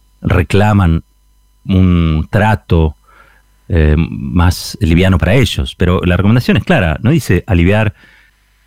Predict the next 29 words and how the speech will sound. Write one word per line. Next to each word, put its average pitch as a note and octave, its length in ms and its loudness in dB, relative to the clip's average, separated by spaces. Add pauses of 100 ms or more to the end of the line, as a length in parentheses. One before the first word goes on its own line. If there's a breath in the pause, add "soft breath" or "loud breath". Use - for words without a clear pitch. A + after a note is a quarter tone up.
(160 soft breath)
este, E2+ 320 -6
o F2+ 120 -2
desendeudar E2+ 500 0
a, E2 240 0
a E2+ 80 0
los D#2 120 2
bonistas, E2+ 460 -2
no, G2+ 140 0
lo D2+ 80 -2
que F2+ 100 -2
dice B2+ 220 -2
es - 100 -2
a G2+ 40 0
los F2+ 140 0
estados, E2 460 -2 (440 soft breath)
para E2+ 160 0
que E2 80 2
puedan A#2+ 180 2
garantizar G2 320 0
los G2+ 80 0
recursos G#2 540 -2
indispensables G2+ 840 0
para D#2 240 -6
atacar F2 260 -4
la D#2+ 120 0
pandemia. E2 520 0 (1700 soft breath)
¿Tá? A#2+ 240 0
Así - 240 -2
que B2 300 0